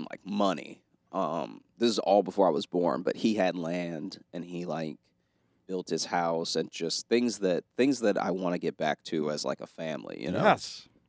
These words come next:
Speaker 1: So.
Speaker 2: Hell yes. Hell yes. Uh, completely switching topics here. I, I heard this the other day, and I, I, uh, want your opinion on it. There's, uh,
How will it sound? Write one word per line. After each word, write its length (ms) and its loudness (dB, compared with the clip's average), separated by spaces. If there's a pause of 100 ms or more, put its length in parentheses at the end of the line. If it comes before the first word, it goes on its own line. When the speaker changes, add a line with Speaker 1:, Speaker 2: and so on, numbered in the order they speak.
(160)
Speaker 1:
So. 160 -16 (320)
Speaker 2:
Hell 380 4 (140)
yes. 440 -6
Hell 260 4
yes. 360 0
Uh, 500 12 (480)
completely 460 4
switching 380 -2
topics 440 0
here. 240 -4
I, 140 2 (240)
I 120 4
heard 340 4
this 440 6 (600)
the 120 10
other 140 12
day, 340 6
and 120 0
I, 260 2
I, 220 -4
uh, 180 -4
want 240 -4
your 60 -6
opinion 340 -8
on 160 -8
it. 80 -8
There's, 300 -2
uh, 100 2